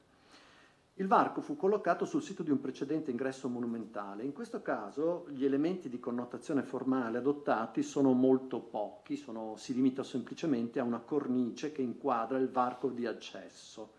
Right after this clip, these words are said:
Quindi c'è, abbiamo presenza di cornici, piedritti,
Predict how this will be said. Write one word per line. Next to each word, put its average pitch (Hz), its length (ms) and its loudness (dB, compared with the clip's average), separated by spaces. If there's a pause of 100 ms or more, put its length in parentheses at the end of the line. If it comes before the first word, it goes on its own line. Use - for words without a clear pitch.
(720)
Quindi 123 240 2
c'è, 139 120 -4
abbiamo 127 380 2
presenza 131 420 2
di 117 120 -6
cornici, 151 580 0
piedritti, 135 960 0